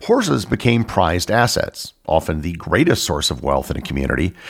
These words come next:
and horses also found their way into the mythology of many cultures.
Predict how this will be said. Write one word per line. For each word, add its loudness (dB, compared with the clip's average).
and 2
horses 0
also -2
found 0
their 2
way 2
into -2
the 2
mythology 0
of -2
many -4
cultures. -2